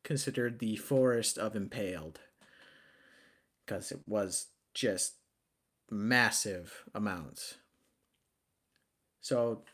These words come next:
with that kind of visual in every Ottoman's mind, the guy that did that is now just hanging out where you're supposed to be conveying that you're trying to do something.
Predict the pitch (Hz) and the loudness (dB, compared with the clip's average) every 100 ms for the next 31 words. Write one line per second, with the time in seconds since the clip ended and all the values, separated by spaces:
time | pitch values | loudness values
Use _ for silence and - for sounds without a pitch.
0 | _ _ _ _ - 156 190 190 196 180 | _ _ _ _ -8 4 4 8 6 8
1 | 185 170 143 156 147 139 127 123 120 127 | 4 6 8 8 8 6 4 6 4 4
2 | 123 131 143 139 139 135 - 127 127 127 | 2 4 4 6 6 6 4 2 4 4
3 | 120 113 113 120 107 92 92 101 - - | 2 0 0 2 2 0 -4 -6 -8 -20
4 | _ _ - - - _ _ - 120 135 | _ _ -20 -20 -20 _ _ -4 2 6
5 | 143 139 123 - 135 117 107 101 92 95 | 6 6 4 6 4 6 2 2 2 -2
6 | - _ - _ - 117 113 110 120 117 | -8 _ -20 _ -4 0 0 2 4 6
7 | 113 113 107 - - 123 123 120 113 113 | 4 2 0 -2 0 0 2 2 2 2
8 | 110 - 135 117 113 113 - 127 117 - | 0 -2 -2 0 2 0 0 0 0 -2
9 | 113 113 107 - 117 107 107 107 104 104 | 0 -2 -2 -2 0 2 2 2 2 0
10 | 98 107 123 107 107 101 113 104 104 85 | -2 -2 0 2 0 0 -2 -2 -4 -8
11 | 92 82 76 | -10 -10 -12